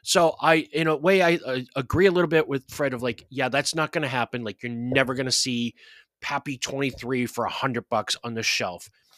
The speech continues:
You know, you're not gonna see Eagle Rare seventeen come down to seventy-five bucks on the shelf. That I agree with.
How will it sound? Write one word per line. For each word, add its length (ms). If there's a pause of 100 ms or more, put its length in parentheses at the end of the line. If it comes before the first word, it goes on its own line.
(1000)
You 100
know, 200
you're 200
not 200
gonna 160
see 240
Eagle 400
Rare 300
seventeen 880 (640)
come 180
down 280
to 120
seventy-five 680
bucks 240
on 80
the 40
shelf. 320 (540)
That 320
I 60
agree 240
with. 140